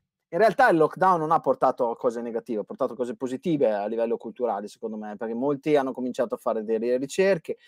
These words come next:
e devo dire che, eh, in quel periodo lì eh, abbiamo avuto delle ottime vendite, poi, poi in quel periodo abbiamo prodotto un disco di Morricone, uno tra i tanti, che poi ti faccio ve-, parliamo anche un po' di Morricone dopo che ti, ti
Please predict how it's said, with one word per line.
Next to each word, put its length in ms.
e 140
devo 200
dire 480
che, 420
eh, 220
in 100
quel 200
periodo 340
lì 340
eh, 40
abbiamo 720
avuto 920
delle 160
ottime 340
vendite, 280
poi, 260
poi 140
in 80
quel 160
periodo 260
abbiamo 260
prodotto 380
un 80
disco 240
di 80
Morricone, 880
uno 200
tra 120
i 80
tanti, 360
che 80
poi 140
ti 80
faccio 280
ve-, 260
parliamo 360
anche 180
un 60
po' 100
di 80
Morricone 480
dopo 200
che 100
ti, 120
ti 60